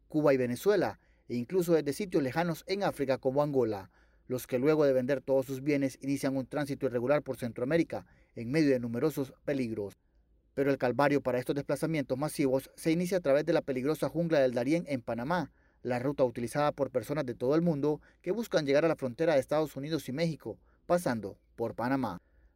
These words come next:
La Voz de América indagó las causas por las que los migrantes deciden realizar esta travesía, y uno de esos casos es el de Yuleidi Simanca, una venezolana que relata que junto a once personas de su familia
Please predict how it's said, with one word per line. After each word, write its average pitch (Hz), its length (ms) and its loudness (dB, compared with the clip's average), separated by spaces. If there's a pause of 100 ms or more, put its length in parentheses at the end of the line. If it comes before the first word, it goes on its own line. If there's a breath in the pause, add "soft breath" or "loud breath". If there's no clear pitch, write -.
(140)
La 117 100 0
Voz 117 220 0
de 127 80 4
América 123 480 0
indagó 120 300 -2
las 135 160 0
causas 143 340 -2
por 135 180 -2
las 131 160 0
que 131 100 -4
los 117 140 -4
migrantes 123 500 -2
deciden 143 380 -2
realizar 135 420 0
esta 175 240 -2
travesía, 123 600 0 (280 soft breath)
y 123 120 -4
uno 139 160 2
de 135 80 4
esos 165 180 -2
casos 135 460 -2
es 165 100 0
el 180 120 0
de 165 100 4
Yuleidi 135 340 2
Simanca, 165 580 -2 (280 soft breath)
una 143 180 0
venezolana 143 540 2
que 135 100 -2
relata 127 420 -2 (120)
que 135 80 -8
junto 123 340 -8
a 107 60 2
once 156 240 2
personas 170 360 0
de 120 100 -2
su 123 120 -12
familia 123 480 -2